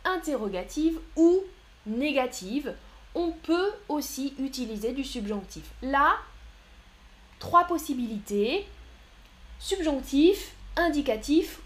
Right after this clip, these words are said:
ou conditionnel. Par exemple, espérez-vous qu'il vienne ? C'est une question, hein ? Interrogatif. Espérez-vous qu'il vienne ? Espérez-vous qu'il viendra ? Espérez-vous qu'il viendrait ?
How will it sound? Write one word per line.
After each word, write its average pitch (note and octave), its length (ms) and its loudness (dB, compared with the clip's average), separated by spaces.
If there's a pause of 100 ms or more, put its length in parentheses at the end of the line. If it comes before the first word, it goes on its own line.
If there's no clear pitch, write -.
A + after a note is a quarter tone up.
(100)
ou D#4+ 240 6 (200)
conditionnel. C4+ 720 -2 (800)
Par G3+ 160 -6
exemple, A3+ 560 0 (1400)
espérez-vous C#4+ 720 0
qu'il E4 220 2
vienne ? A#3+ 400 -2 (600)
C'est G#3+ 200 -12
une G#3+ 160 -6
question, F3+ 400 -8 (100)
hein ? F4 140 -6 (340)
Interrogatif. E3+ 800 -12 (560)
Espérez-vous D4+ 640 0
qu'il D4+ 160 -4
vienne ? A#3 340 -4 (840)
Espérez-vous D4+ 600 -2
qu'il G4+ 160 2
viendra ? B3+ 480 -2 (960)
Espérez-vous C#4 560 2
qu'il E4+ 200 -2
viendrait ? C#4 440 -2